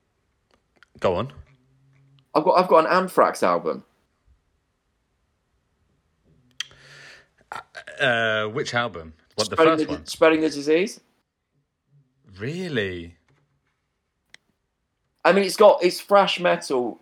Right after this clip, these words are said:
Speaker 2: and hair metal, but it
Speaker 1: I mean, eh, the thing with the, the thing with Anthrax is it's, um,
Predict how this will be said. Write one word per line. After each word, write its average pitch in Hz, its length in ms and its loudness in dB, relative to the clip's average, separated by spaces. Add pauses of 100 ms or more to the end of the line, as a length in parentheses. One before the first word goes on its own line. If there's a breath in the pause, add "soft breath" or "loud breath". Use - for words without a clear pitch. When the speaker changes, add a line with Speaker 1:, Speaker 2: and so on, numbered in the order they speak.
Speaker 2:
and 135 220 2
hair 147 240 2
metal, 113 240 -4
but 139 240 2
it 98 140 -20 (920)
Speaker 1:
I 143 100 -2
mean, 143 280 -4
eh, 135 220 -4 (540 loud breath)
the 131 100 -4
thing 185 180 -4
with 165 200 -6
the, 147 80 -2
the 127 140 -10
thing 175 200 -10
with 156 120 -4
Anthrax 127 540 -6
is 90 260 -8 (100)
it's, - 340 -10
um, 95 680 -6